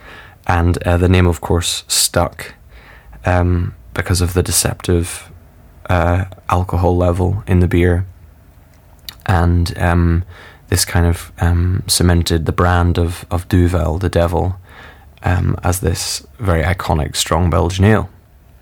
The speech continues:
Um, in nineteen sixty, then,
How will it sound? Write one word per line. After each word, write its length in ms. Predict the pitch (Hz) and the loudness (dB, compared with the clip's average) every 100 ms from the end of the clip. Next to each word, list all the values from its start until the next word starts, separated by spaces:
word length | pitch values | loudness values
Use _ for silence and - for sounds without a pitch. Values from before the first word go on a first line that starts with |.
| - - - - - - - - - - - - | -20 -20 -20 -20 -20 -20 -20 -20 -20 -20 -20 -8
Um, 420 | 92 90 90 90 - | -2 2 2 0 2
in 120 | 98 | 4
nineteen 400 | 104 110 - 98 | 4 4 2 2
sixty, 420 | 95 120 - 101 | 2 -2 -2 -2
then, 460 | 92 87 87 87 | 2 2 2 2